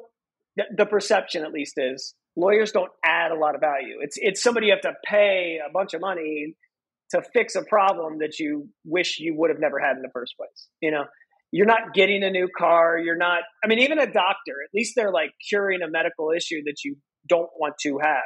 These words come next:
you know, that, that makes you feel better or makes your life better, you know? Um, I mean, could you, I mean, and, and if you think about what are the type of lawyers that,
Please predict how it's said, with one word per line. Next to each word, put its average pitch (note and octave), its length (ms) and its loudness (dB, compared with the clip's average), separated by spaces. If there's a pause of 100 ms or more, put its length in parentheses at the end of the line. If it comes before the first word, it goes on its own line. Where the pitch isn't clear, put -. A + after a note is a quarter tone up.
you F3 100 2
know, D#3+ 140 2
that, D3+ 140 0 (180)
that D#3 140 -2
makes D#3+ 220 -2
you C3 140 -6
feel E3 260 4
better B2 300 -2
or B2+ 340 -4
makes C#3+ 240 -2
your C#3 120 0
life D3 200 4 (100)
better, A#2+ 420 -2
you C#3 80 -4
know? - 800 -4
Um, D#3+ 320 4
I F3+ 60 6
mean, E3 260 2
could G#3 120 4
you, G#3 80 4 (140)
I B3+ 60 8
mean, A#3 180 2 (240)
and, A#3 140 4 (100)
and A#3 100 4
if A3 120 0
you A#3 80 -4
think B3+ 180 0
about G#3+ 240 4
what A3+ 160 4
are C4 60 0
the A3 60 -6
type A3 200 0
of F#3+ 80 -2
lawyers F3+ 540 0
that, D#3 140 -2